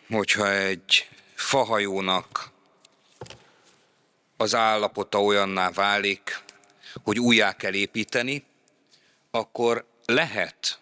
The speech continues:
hogy azt a fajó-, az-, azt a fahajót teljesen új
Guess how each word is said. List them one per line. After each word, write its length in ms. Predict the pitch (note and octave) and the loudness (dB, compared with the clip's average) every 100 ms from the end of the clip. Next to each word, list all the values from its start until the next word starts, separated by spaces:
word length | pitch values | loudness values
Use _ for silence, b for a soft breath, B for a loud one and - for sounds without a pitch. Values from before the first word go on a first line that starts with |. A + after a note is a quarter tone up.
| _ | _
hogy 180 | - G#2 | -2 0
azt 240 | G2+ - G#2 | 0 -2 -6
a 60 | |
fajó-, 460 | - G#2+ G2 F#2+ - - - | -2 0 0 0 -6 -8 -2
az-, 280 | G#2 F#2+ - | -2 -2 -4
azt 260 | G#2+ - | -6 -4
a 40 | G2+ | -6
fahajót 880 | - G2+ G2+ F#2+ F#2 F#2 F#2 - - B B B B - | -4 -4 0 2 2 0 -2 -8 -10 B B B B 0
teljesen 720 | B2 A#2 A2 G2 - G2+ G#2+ | 2 4 2 2 2 0 -2
új 420 | B2 A2+ F#2+ F2+ | 0 2 4 2